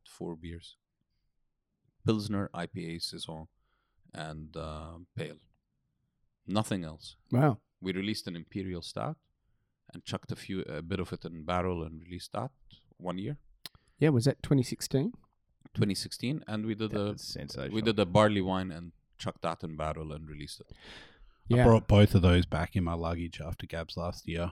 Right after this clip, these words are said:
Speaker 3: Yeah. Yeah, thank you,
Speaker 4: Carry
Speaker 3: Carlin
Speaker 4: on.
Speaker 3: Sellers, for
Speaker 4: Yeah,
Speaker 3: that.
Speaker 4: yeah,
Speaker 2: I,
Speaker 4: thanks.
Speaker 2: uh,
Speaker 1: <laughs> Well, we might, we might have a barrel day coming up at the brewery where we may be cracking a few of those, uh,
Speaker 2: What?
Speaker 1: uh,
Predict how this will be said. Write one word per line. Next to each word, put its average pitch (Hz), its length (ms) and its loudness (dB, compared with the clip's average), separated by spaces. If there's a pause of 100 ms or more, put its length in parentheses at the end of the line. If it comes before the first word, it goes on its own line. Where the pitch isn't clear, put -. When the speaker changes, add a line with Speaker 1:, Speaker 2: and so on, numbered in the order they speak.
(140)
Speaker 3:
Yeah. 82 200 -2 (440)
Yeah, 78 260 -2 (100)
thank 82 160 -2
you, 90 80 -2
Speaker 4:
Carry 107 140 6
Speaker 3:
Carlin 87 180 4
Speaker 4:
on. 80 80 -2
Speaker 3:
Sellers, 82 320 2
for - 100 2
Speaker 4:
Yeah, 98 40 6
Speaker 3:
that. 80 260 4
Speaker 4:
yeah, 147 60 8
Speaker 2:
I, 135 240 10
Speaker 4:
thanks. 127 320 8
Speaker 2:
uh, 147 80 8
Speaker 1:
<laughs> - 40 -8
Well, 110 200 6
we 113 100 8
might, 123 300 8
we 110 100 8
might 120 240 8
have 107 180 8
a 92 80 6
barrel 87 440 4
day 80 280 -4
coming 82 280 -10
up 82 140 -4
at - 100 -2
the 87 80 -4
brewery 95 520 2
where 90 200 -8 (100)
we 90 240 -6
may 90 220 -4
be 87 160 -4
cracking 90 480 -4
a - 20 -8
few - 260 -4
of 85 60 -4
those, 87 380 -2
uh, 85 220 -2 (640)
Speaker 2:
What? 440 200 6
Speaker 1:
uh, 87 360 -4